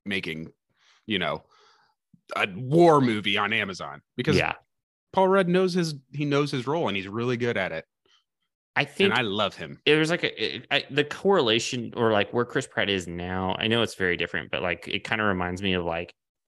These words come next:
Speaker 2: The Rock. Like, The Rock, when he was, like, a pro wrestler, was, like, very, very, like, hilarious and also, like, would say pretty offensive things. And now anything you see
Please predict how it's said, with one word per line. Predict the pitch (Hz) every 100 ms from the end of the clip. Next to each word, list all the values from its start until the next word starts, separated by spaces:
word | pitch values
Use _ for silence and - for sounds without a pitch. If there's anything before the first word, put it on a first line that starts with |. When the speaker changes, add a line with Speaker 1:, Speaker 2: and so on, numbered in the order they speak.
| _ -
Speaker 2:
The | 90
Rock. | 82 78 80 95 - _ _ _ _
Like, | - 110
The | 107
Rock, | 98 95 110
when | 113
he | 110
was, | 110 98
like, | 95
a | 90
pro | - 92
wrestler, | 85 76 - 95
was, | 95 87
like, | 82 -
very, | - 82 85 85
very, | 80 80 80 80
like, | 80 71 _ - -
hilarious | 90 78 82 87 92 - -
and | 90 82
also, | 80 - 82
like, | 85 87 - _
would | 104 92
say | - 82
pretty | 80 98 82
offensive | - 87 - 90
things. | - 87 107 135 - _ - - -
And | 101 104
now | 117 120
anything | 135 175 180
you | 143
see | - 113